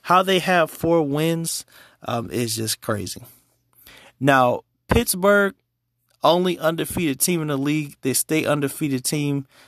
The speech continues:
Uh, they stay the only undefeated team, and they, and they just totally trounce,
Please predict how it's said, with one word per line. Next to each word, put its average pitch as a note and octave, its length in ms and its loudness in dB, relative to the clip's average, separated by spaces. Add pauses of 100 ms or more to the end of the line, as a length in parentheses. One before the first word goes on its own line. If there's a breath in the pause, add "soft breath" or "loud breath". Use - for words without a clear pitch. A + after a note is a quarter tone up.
(140 soft breath)
Uh, A#2+ 140 0
they C3+ 100 4
stay E3 220 4
the D#3+ 80 2
only C3+ 260 0
undefeated A#2+ 500 -4
team, A#2 280 -4
and A2 80 -6
they, G#2 180 -6
and A2+ 160 -8
they F2+ 220 -8
just - 360 -10
totally B2 440 0
trounce, - 680 -4